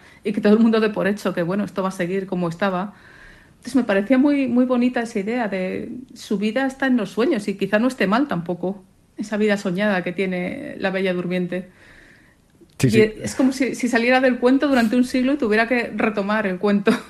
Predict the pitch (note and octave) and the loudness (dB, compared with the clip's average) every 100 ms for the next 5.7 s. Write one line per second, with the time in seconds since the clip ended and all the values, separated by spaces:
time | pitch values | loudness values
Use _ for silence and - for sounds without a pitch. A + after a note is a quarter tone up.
0 | - - G#4+ - F4+ D4+ B3+ G#3+ G3 G3+ | -14 -10 -6 -6 -6 -2 0 2 2 0
1 | C4+ - - - - - A#3 G3+ G#3+ G#3 | -4 -10 -20 -20 -6 0 2 4 4 2
2 | G3+ G#3 G#3 - G3+ G3 G3+ G3+ G3 G#3 | 2 0 -2 0 -2 -2 -2 0 0 -2
3 | G#3 G#3+ G3 F#3+ G#3 C#4 D4 - - - | -2 -2 -2 -2 -2 -4 -6 -20 -20 -20
4 | _ - A3 G#3 A3+ A#3+ C#4+ C4 C4+ C4 | _ -4 -2 0 0 0 2 2 2 0
5 | G#3 G#3 A3+ A3 A3 A#3 | 0 0 0 -2 -4 -6